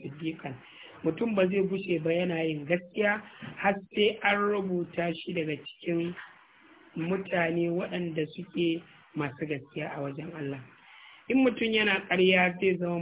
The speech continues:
mutumin banza a wajen mutane. Akwai wani dattijo da muka yi aiki da shi, saboda yadda ya ƙware a ƙarya, aka ce,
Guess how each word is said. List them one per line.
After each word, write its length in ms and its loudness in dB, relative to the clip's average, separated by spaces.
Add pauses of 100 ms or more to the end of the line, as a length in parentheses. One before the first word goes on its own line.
mutumin 420 -4
banza 360 -4
a 160 -6
wajen 320 -4
mutane. 600 -6 (420)
Akwai 260 0
wani 240 -2
dattijo 640 -2
da 80 -4
muka 260 -6
yi 80 -2
aiki 360 -6
da 120 -6
shi, 320 -8 (340)
saboda 380 -2
yadda 400 -2
ya 160 0
ƙware 320 -4
a 180 -10
ƙarya, 420 -2 (440)
aka 260 -2 (140)
ce, 300 2